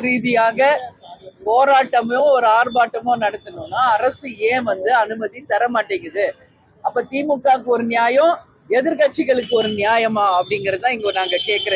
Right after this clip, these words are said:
கேள்வி. அப்ப நீங்க வந்து தடை செய்றீங்கன்னா பொங்கலுக்கு ஆயிரம் ரூபாய் கொடுங்க,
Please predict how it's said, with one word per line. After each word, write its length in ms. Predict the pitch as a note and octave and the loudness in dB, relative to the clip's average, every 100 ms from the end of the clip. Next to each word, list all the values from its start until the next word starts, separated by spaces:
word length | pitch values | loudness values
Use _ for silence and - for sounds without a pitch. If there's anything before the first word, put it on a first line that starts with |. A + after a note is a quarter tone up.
| F#3 | -2
கேள்வி. 340 | G#3 G#3 G#3+ B3+ - - - - - | -2 -2 -2 -4 -4 -14 -18 -18 -4
அப்ப 300 | - - F4 | -4 2 2
நீங்க 260 | E4 D#4 D4+ | 4 2 2
வந்து 220 | C#4+ D#4+ - | 2 0 0
தடை 260 | C4 D4+ F4 | 0 2 0
செய்றீங்கன்னா 540 | D#4 C4+ B3+ A3+ A#3 F#4 F#4+ - - | 0 0 0 -2 0 2 2 -2 -8
பொங்கலுக்கு 420 | A#3+ C#4+ E4 D#4+ C4+ | -4 0 0 2 2
ஆயிரம் 340 | C4 C4 B3+ | 4 2 2
ரூபாய் 300 | C#4+ D#4+ C#4 | 2 0 0
கொடுங்க, 320 | B3 C4 A#3 | 0 0 2